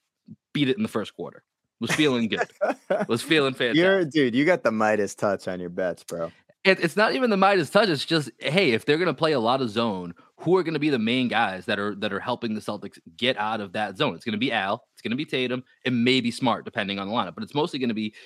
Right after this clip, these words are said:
Speaker 1: Tatum and Al that are going to be, you know, either at the top of the key or in the middle,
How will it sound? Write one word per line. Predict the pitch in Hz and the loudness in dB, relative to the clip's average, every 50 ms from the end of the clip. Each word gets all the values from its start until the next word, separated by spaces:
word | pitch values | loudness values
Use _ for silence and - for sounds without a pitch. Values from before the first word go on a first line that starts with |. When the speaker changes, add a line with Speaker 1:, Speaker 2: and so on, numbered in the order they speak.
| - _ | -20 _
Speaker 1:
Tatum | - 147 139 143 143 131 | -2 0 2 2 2 2
and | 120 107 | 2 0
Al | 95 117 120 107 98 98 95 | 0 -2 -2 0 -2 -2 -2
that | 87 107 101 | -2 -2 -2
are | 104 95 | -2 -2
going | 87 110 110 107 107 104 | -2 -2 0 0 -2 -4
to | - 107 | -6 -8
be, | 87 107 104 101 101 98 101 - | -6 -6 -4 -4 -4 -6 -8 -6
you | - 101 | -6 -6
know, | 107 110 | -4 -2
either | 117 117 113 | -2 -2 -2
at | 101 101 | -4 -4
the | - | -8
top | - - - 131 135 - | -4 -2 0 0 0 -2
of | 131 | -4
the | 117 | -8
key | - - - 135 127 127 | -8 -6 -4 -2 0 2
or | 120 107 | 2 2
in | 104 101 | 2 0
the | 101 98 | 0 0
middle, | 98 110 123 127 123 120 127 - | 2 2 2 2 2 0 -2 -4